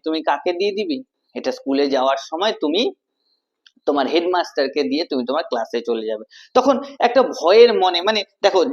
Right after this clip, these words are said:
একটা বাচ্চার মন তো, সে যখন দেখলো যে এই, এই, এই জিনিসগুলো হলো, এই জিনিসগুলো আমি বললাম, তো সেই মুহূর্তে তার মনে হলো যে বাবা এটার মধ্যে কি লিখেছে, এমন কি লিখেছে লেটারটার মধ্যে যেটা আমাকে না দিয়ে সে ডাইরেক্ট বললো হেডমাস্টারকে দিতে।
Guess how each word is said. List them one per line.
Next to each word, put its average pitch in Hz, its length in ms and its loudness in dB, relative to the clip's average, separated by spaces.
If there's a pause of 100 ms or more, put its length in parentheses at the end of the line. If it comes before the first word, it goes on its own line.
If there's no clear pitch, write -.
(100)
একটা 170 200 2
বাচ্চার 160 440 2
মন 185 240 -2
তো, 196 120 2
সে 190 300 2
যখন 175 360 0
দেখলো 175 320 2
যে 339 120 -2
এই, - 200 0
এই, 381 180 4
এই 262 120 0
জিনিসগুলো 175 580 -2
হলো, 175 220 4
এই 165 300 2
জিনিসগুলো 175 300 -2
আমি 170 120 -2 (120)
বললাম, 156 360 2 (300)
তো 220 80 4
সেই 226 280 2
মুহূর্তে 247 340 2
তার 214 260 2
মনে 175 240 0
হলো 202 300 2
যে 214 100 0
বাবা 180 260 2
এটার 196 240 0
মধ্যে 196 260 -2
কি 208 80 -10
লিখেছে, 202 400 -6 (120)
এমন 185 400 0
কি 220 220 -4
লিখেছে 208 340 -2
লেটারটার 185 500 0
মধ্যে 170 200 -2
যেটা 165 220 0
আমাকে 165 400 0
না 170 200 0
দিয়ে 165 240 -2
সে 165 200 -4
ডাইরেক্ট 151 420 -4
বললো 160 220 2
হেডমাস্টারকে 147 640 -4
দিতে। 131 280 -8